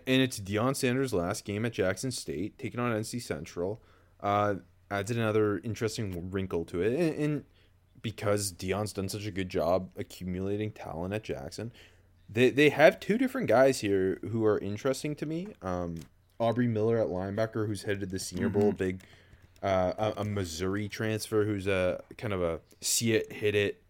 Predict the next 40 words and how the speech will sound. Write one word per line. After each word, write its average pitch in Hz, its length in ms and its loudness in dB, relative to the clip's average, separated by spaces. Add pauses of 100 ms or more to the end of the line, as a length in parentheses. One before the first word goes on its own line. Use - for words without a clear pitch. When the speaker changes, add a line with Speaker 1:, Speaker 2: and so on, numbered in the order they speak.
(760)
Speaker 1:
playing 107 220 0
a 92 60 -4
hundred 107 260 -2
miles 98 260 -2
an 98 80 -4
hour, 95 140 -2
trying 101 220 -6
to 104 80 -8
take 98 100 -8
your 90 100 -4
head 98 160 -4
off 95 160 0
type 110 180 0
of 101 80 -2
linebacker. 107 540 0 (800)
And 147 220 -4 (500)
the 139 140 -8
guy 156 300 0
I 226 40 0
like 185 260 -2
even 120 220 -2
more 104 300 2
is, 87 120 -2
is 104 220 -6
the 117 80 0
receiver 139 380 -2
Dallas 107 380 2
Daniels, 87 500 -4
who's 110 220 -6
headed 143 340 -4
to - 100 -14
the 135 100 -4
East 117 180 -4
West 117 140 -2
Shrine 85 360 -8
game. 53 360 -12 (760)
And 127 420 4 (760)
kind 160 200 -2
of 208 100 -2
a, 117 720 6